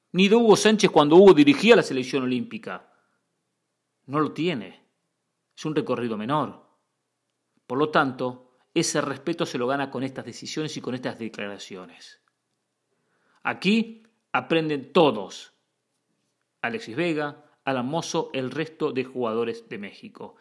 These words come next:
Y de aquí en más, cualquier futbolista convocado, cuando tenga la posibilidad de comportar-,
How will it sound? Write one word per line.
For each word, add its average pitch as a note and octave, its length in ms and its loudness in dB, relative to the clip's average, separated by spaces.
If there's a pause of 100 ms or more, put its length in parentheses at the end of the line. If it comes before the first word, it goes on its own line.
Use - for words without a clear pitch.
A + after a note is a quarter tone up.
Y D#3 120 -6
de E3+ 80 4
aquí F#3+ 160 0
en G3 80 4
más, F#3 260 -2 (220)
cualquier F#3 420 6
futbolista E3+ 500 0
convocado, D3 760 -2 (160)
cuando F3 240 -6
tenga G#3 400 0
la D#3 160 4
posibilidad D3 800 0
de C3 200 -4
comportar-, D3 560 -4